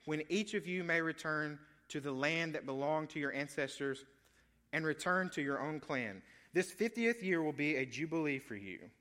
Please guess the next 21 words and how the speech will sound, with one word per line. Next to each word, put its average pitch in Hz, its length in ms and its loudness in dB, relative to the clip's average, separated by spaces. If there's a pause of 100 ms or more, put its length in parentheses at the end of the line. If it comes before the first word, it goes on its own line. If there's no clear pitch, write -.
(400)
During 196 260 4
that 220 160 6
year, 170 280 6
you 165 120 2
must 147 220 -2
not 160 280 2
plant 185 300 0
your 139 120 0
fields 180 480 2 (240)
or 190 220 4
store 190 500 6 (120)
<laughs> - 140 -14
any 214 240 8
of 220 100 6
the 208 80 6
crops, 156 520 4
again, 151 540 2 (1120)
that 156 160 2
grow 190 240 6
their 196 180 4
own. 139 300 0